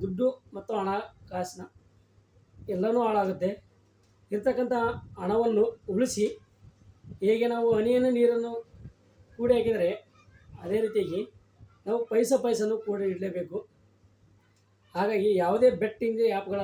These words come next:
ಮೊರೆ ಹೋಗಬೇಡಿ. ಅನೇಕ ಜನಗಳು ಬೆಟ್ಟಿಂಗ್ ಆ್ಯಪ್ಸ್ ಬಗ್ಗೆ ಪ್ರಚಾರ ಮಾಡ್ತಿದ್ದಾರೆ. ಅವ್ರನ್ನ ನೀವು ನಂಬಿ ಇನ್ವೆಸ್ಟ್ಮೆಂಟ್ ಮಾಡ್ತೀರಾ, ಆದರೆ ನಿಮಗೆ ಅಲ್ಲಿ ಯಾವುದೇ ರೀತಿಯಾಗಿ ಅಮೌಂಟ್ ಬರಲ್ಲ.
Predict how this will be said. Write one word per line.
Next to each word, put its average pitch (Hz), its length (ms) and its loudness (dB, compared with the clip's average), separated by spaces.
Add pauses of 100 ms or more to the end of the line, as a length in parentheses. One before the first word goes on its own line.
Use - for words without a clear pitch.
ಮೊರೆ 180 260 -4
ಹೋಗಬೇಡಿ. 185 420 -2 (520)
ಅನೇಕ 226 280 0
ಜನಗಳು 226 360 2
ಬೆಟ್ಟಿಂಗ್ 208 360 0 (200)
ಆ್ಯಪ್ಸ್ 180 220 -12
ಬಗ್ಗೆ 185 240 -4 (1000)
ಪ್ರಚಾರ 226 340 0
ಮಾಡ್ತಿದ್ದಾರೆ. 208 460 2 (1300)
ಅವ್ರನ್ನ 226 280 0
ನೀವು 240 180 4
ನಂಬಿ 226 240 2
ಇನ್ವೆಸ್ಟ್ಮೆಂಟ್ 240 720 0
ಮಾಡ್ತೀರಾ, 208 400 0 (1040)
ಆದರೆ 190 200 -2
ನಿಮಗೆ 202 220 2
ಅಲ್ಲಿ 196 260 2
ಯಾವುದೇ 185 280 0
ರೀತಿಯಾಗಿ 185 320 -4
ಅಮೌಂಟ್ 180 320 -4
ಬರಲ್ಲ. 170 280 0